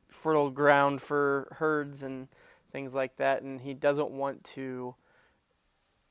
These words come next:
you know, rub anyone, you know, ruffle their feathers or anything like that. He wants to get along, but also he acknowledges there's something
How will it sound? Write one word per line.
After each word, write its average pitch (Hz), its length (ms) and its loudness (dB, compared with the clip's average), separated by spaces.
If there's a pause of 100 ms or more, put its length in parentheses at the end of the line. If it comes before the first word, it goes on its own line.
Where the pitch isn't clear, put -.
(580)
you 147 100 -4
know, 131 320 -4 (100)
rub 139 400 0
anyone, 135 800 -6 (200)
you 147 80 -12
know, 131 540 -6
ruffle 143 320 -2
their 123 120 -6
feathers 123 460 -2
or 120 100 -10
anything 123 360 -12
like 123 220 -12
that. 131 200 -4
He 143 140 -8
wants 143 380 -2
to 135 140 -8
get 127 180 -8
along, 147 500 0
but 135 100 0
also 131 540 0
he 131 140 -12
acknowledges 127 560 -8
there's 135 160 -16
something 127 420 -12